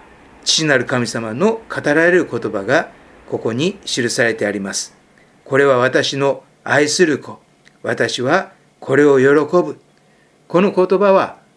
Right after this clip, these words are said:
あのバプテスマのヨハネからイエス様が洗礼を受けられて、川から上がってきた時に、聖霊が鳩のように下り、そして天から下ってきた声と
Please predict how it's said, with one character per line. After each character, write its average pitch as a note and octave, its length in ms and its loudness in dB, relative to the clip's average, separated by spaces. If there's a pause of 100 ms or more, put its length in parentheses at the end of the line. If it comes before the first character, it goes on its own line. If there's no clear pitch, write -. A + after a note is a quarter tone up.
あ C3+ 120 -2
の D#3 140 0
バ C#3 160 0
プ D3+ 100 -12
テ F#3+ 140 2
ス - 120 -8
マ C3 140 -4
の A#2 60 -4
ヨ B2+ 120 0
ハ A2+ 120 -6
ネ G#2 80 -8
か B2 160 -6
ら - 220 -4 (540)
イ C#3+ 60 2
エ C3+ 100 4
ス B2+ 60 -6
様 G#2+ 240 -8
が C3 320 -4 (240)
洗 E3 340 -2
礼 E3 120 4
を D#3+ 80 6
受 - 100 0
け F3 60 4
ら F3+ 140 6
れ D3+ 100 0
て、 - 220 -14 (520)
川 B2+ 260 0
か C#3+ 140 2
ら A#2 120 0
上 A#2 60 -6
が B2+ 80 -2
っ B2+ 80 -6
て C#3 80 -8
き G#2+ 100 -12
た A2 140 -4
時 A#2 260 -8
に、 G3 300 0 (220)
聖 C3 320 2
霊 B2 200 2
が C#3+ 380 -2
鳩 G#3+ 300 0
の G#3+ 80 4
よ E3 120 4
う C3+ 40 0
に A2+ 120 -4
下 A#2 300 -4
り、 G#2+ 160 -10 (400)
そ C#3 200 0
し - 60 -4
て B2+ 120 0
天 C3 260 -2
か B2+ 160 -6
ら F#3+ 260 -2 (260)
下 C#3 260 -2
っ D#3 80 0
て - 120 -4
き - 100 -10
た C#3+ 320 -2 (100)
声 A#2+ 260 -2
と F3 400 0